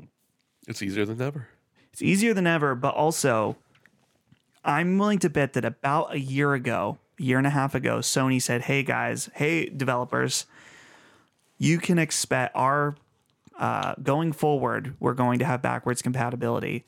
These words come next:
Speaker 1: Yeah.
Speaker 2: because we are solidifying into x eighty-six."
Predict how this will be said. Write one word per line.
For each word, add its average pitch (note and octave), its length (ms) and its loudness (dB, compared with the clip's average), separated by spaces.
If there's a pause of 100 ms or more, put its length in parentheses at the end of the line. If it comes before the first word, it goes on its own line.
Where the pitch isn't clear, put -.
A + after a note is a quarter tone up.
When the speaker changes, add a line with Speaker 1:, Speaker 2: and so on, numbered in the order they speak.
(300)
Speaker 1:
Yeah. G#2+ 140 0
Speaker 2:
because A#2 520 0
we B2 300 0
are A#2+ 520 -2 (480)
solidifying C3 800 2
into A2+ 680 0
x - 220 -2
eighty-six." A#2+ 680 -4